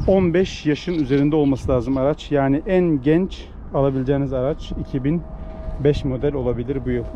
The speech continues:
İki bin beş modelin, e, Haziran öncesi araçlara bakabilirsiniz. Onları alabilirsiniz. Hayırlı uğurlu olsun tekrardan. Kanada'ya giden beş otuz i'ye beş bin dokuz yüz euro dedik ama içinde gemi fiyatı da dahil.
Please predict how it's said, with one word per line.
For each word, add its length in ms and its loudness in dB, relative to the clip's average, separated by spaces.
İki 120 -4
bin 140 0
beş 200 -2
modelin, 420 0
e, 360 4
Haziran 360 0
öncesi 500 -4
araçlara 460 -2
bakabilirsiniz. 680 -2
Onları 340 -2
alabilirsiniz. 760 -4
Hayırlı 260 0
uğurlu 140 -6
olsun 200 -6
tekrardan. 360 -6
Kanada'ya 300 4
giden 300 0
beş 200 -2
otuz 280 -4
i'ye 360 0
beş 180 -4
bin 100 0
dokuz 260 -2
yüz 80 -2
euro 140 -2
dedik 280 -4
ama 280 0
içinde 400 -4
gemi 260 -2
fiyatı 420 -6
da 160 -6
dahil. 300 -2